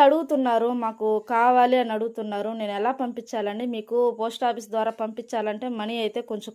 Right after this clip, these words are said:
ఖర్చు అవుతుంది. ఇంకా చూద్దామండి, నెక్స్ట్, నెక్స్ట్ వీడియోస్లలో ఒకవేళ మీరు డైలీ నా వీడియోస్ కానీ ఫాలో అయితే ఒక ఫైవ్ మెంబర్స్కి అయితే ఇద్దామని అనుకుంటున్నాను.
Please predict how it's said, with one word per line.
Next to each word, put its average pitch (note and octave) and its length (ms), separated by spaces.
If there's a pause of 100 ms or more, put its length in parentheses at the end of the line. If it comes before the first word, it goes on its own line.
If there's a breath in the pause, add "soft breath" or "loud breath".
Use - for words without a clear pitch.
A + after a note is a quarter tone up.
ఖర్చు G3+ 280
అవుతుంది. G#3 460 (840 loud breath)
ఇంకా A3 260 (160)
చూద్దామండి, B3+ 680 (240)
నెక్స్ట్, A3 360 (160)
నెక్స్ట్ A3+ 280 (100)
వీడియోస్లలో B3+ 720
ఒకవేళ A#3 300 (100)
మీరు A3 240
డైలీ B3 400
నా A#3 160
వీడియోస్ A#3 340
కానీ A3+ 240
ఫాలో A3 320
అయితే G3+ 280 (520 soft breath)
ఒక A#3+ 160 (140)
ఫైవ్ A#3+ 180 (120)
మెంబర్స్కి C4 480
అయితే B3+ 180 (140)
ఇద్దామని A3+ 560
అనుకుంటున్నాను. A3 680